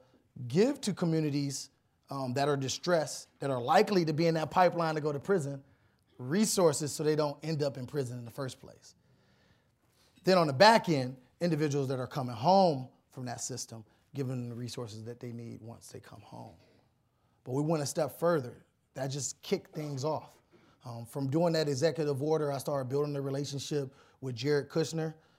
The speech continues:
who's senior advisor, um, to the president, and also his son-in-law. And, uh, the two of us went out on a mission. You know, no one ever thought that criminal justice reform could get passed.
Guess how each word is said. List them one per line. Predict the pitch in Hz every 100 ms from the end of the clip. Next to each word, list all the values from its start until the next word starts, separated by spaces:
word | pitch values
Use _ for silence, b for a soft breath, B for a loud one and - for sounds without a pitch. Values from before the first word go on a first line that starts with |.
| b
who's | - 131 123
senior | - 147 139
advisor, | 131 123 143 147 139 139 143 123
um, | 117
to | 113 147
the |
president, | 139 147 147 160 170 - b b b -
and | 127 123
also | 120 131 127 131
his | 127
son-in-law. | - 170 180 127 117 120 - b b b -
And, | 135 139 135 123
uh, | 127
the | 120
two | 120 - 214
of | 180 156
us | 196 165 - - b -
went | 139
out | 156 151
on | 139
a |
mission. | 135 170 151 113 -
You | 135
know, | 127 127 _ -
no | 151
one | 175 160
ever | 147 165
thought | 165 156 147 139
that | 135
criminal | - 151 143
justice | 131 156 139
reform | 131 - 131 127 127 b b b
could | - 151
get | 151
passed. | - 175 139 - -